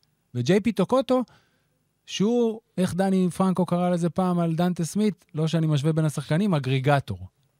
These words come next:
אוקיי? זאת אומרת, יש לך פורוורד שגם אתה יכול להעביר את משחק ההתקפה נגדו עד גבול מסוים,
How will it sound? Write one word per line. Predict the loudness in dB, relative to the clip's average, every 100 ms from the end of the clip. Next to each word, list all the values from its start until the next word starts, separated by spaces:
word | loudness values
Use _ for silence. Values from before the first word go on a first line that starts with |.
| _ -4
אוקיי? | -2 2 0 -2 -8 -10
זאת | 0
אומרת, | 2 2 2
יש | 0
לך | 0
פורוורד | -2 2 4 4 2 -2 _ _ _
שגם | -4 -2 2 2 0 -4 _ -10
אתה | -2 0
יכול | 2 2
להעביר | 2 0 0
את | 0
משחק | 0 0 0 0
ההתקפה | -2 -2 0 2 2
נגדו | 0 -4 -4 -2 -2 -6 _
עד | 0 0
גבול | 2 2
מסוים, | 2 0 0 0 -4